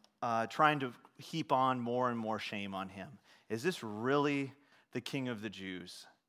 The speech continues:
And Luke really wisely is really, and, and very adeptly as a, as a writer, giving this picture of deep irony right throughout the story. Right? Everyone keeps saying, you know, "Are you the King of the Jews? Can't you save yourself?"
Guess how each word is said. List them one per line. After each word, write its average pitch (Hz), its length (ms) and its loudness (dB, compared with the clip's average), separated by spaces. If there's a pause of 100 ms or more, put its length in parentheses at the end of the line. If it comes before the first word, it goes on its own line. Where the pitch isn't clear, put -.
(520)
And 139 160 0
Luke 190 320 6 (300)
really 175 480 8 (300)
wisely 151 680 10
is 131 140 2
really, 165 220 4 (260)
and, 147 160 2
and 135 240 -6 (100)
very 165 320 6
adeptly 156 340 8
as 127 140 6
a, 131 240 2
as 120 120 -2
a 117 60 0
writer, 117 580 8 (280)
giving 185 280 6
this 151 160 0
picture - 640 -2 (120)
of 123 460 6 (160)
deep 180 300 -4 (100)
irony 113 720 4
right 131 200 6
throughout 131 320 10
the 117 80 -6
story. 95 480 0 (400)
Right? 143 160 6
Everyone 160 380 8
keeps - 260 -4
saying, 156 380 0
you 104 80 -4
know, 104 120 0
"Are 104 140 4
you 151 220 2
the 120 100 0
King 147 280 -2
of 113 80 -2
the 107 80 -4
Jews? 117 320 0
Can't 139 280 -2
you 117 60 -4
save 147 480 0
yourself?" 110 600 2